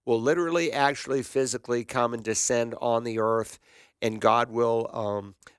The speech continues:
allow us to spend eternity in that, the capital city of a whole new heaven and a new earth. So, um,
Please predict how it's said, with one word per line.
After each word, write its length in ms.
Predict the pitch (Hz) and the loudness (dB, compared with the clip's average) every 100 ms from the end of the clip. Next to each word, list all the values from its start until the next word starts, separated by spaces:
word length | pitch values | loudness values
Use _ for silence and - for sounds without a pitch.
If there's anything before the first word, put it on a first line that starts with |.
| - | 0
allow 360 | 113 113 117 | 2 4 4
us 240 | 120 113 - | 2 -2 -4
to 320 | 113 110 107 - _ | -4 -4 -6 -10 _
spend 600 | - - 131 127 127 117 _ | -14 -4 0 2 0 -8 _
eternity 680 | 131 120 147 143 143 131 127 - | -6 -4 0 2 2 0 -4 -6
in 160 | 127 120 | -4 2
that, 240 | 135 165 | 2 2
the 80 | 131 | -4
capital 500 | - 135 135 - 120 | 0 2 2 2 -2
city 520 | - - 135 107 - _ - | -2 -2 -2 -2 -10 _ -8
of 80 | |
a 80 | 110 | -6
whole 240 | 104 113 110 | 0 0 0
new 160 | 110 | -4
heaven 500 | 110 107 107 104 101 - _ _ - | -4 -2 -2 -4 -8 -14 _ _ -4
and 120 | 104 | -2
a 80 | 101 | 0
new 200 | 104 - | -2 -4
earth. 400 | 104 87 95 - _ _ _ _ | -6 -10 -10 -16 _ _ _ _
So, 460 | - - 110 110 110 | -4 2 4 2 0
um, 260 | - 107 | -2 -4